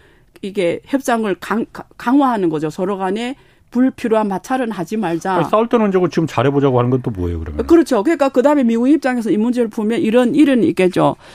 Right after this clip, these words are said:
Speaker 1: 미국은 전 세계에 보여지는 이미지가 이번에 이랬잖아요.
Speaker 2: 음.
Speaker 1: 원래는 중국하고 디커플링이라 했다가 디리스킹이라고 했잖아요.
Speaker 2: 네.
Speaker 1: 그러니까 제가 그때 말한 것처럼 왜 디리스킹이냐.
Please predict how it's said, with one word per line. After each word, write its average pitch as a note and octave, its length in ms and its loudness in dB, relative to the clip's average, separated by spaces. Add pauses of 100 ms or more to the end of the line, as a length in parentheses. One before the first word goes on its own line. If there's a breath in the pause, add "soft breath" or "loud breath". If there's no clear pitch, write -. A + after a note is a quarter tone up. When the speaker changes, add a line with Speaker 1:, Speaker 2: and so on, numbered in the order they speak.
(120 loud breath)
Speaker 1:
미국은 C4+ 380 8
전 G#3+ 200 4
세계에 A#3+ 240 4
보여지는 B3 640 4
이미지가 F3+ 720 4
이번에 A3 260 4
이랬잖아요. G#3 380 2
Speaker 2:
음. - 20 6
Speaker 1:
원래는 A3+ 300 2
중국하고 G3+ 500 0
디커플링이라 G3+ 600 0
했다가 E3 320 -2
디리스킹이라고 G3 640 -2
했잖아요. F3 360 0
Speaker 2:
네. C#3 60 0
Speaker 1:
그러니까 G#3+ 240 -2
제가 A3 240 0
그때 G3+ 200 -2
말한 F3 260 0
것처럼 G3+ 320 -2
왜 A3+ 80 -2
디리스킹이냐. F3 840 0